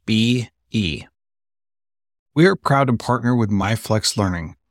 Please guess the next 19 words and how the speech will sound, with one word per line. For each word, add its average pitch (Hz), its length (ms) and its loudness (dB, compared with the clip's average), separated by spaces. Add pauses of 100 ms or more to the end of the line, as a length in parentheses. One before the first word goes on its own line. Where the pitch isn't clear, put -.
MyFlex 170 540 0
Learning 135 300 4
is 104 140 -2
a - 160 0
scheduling 123 460 0
platform 107 520 0
that 98 80 0
helps 101 340 -2
middle 120 380 2
and 92 100 -2
high 104 200 0
schools 120 500 -2
meet 110 220 0
the 107 180 -2
individual 127 480 2
needs 104 340 2
of 95 180 -6
all 95 140 0
students. - 720 -6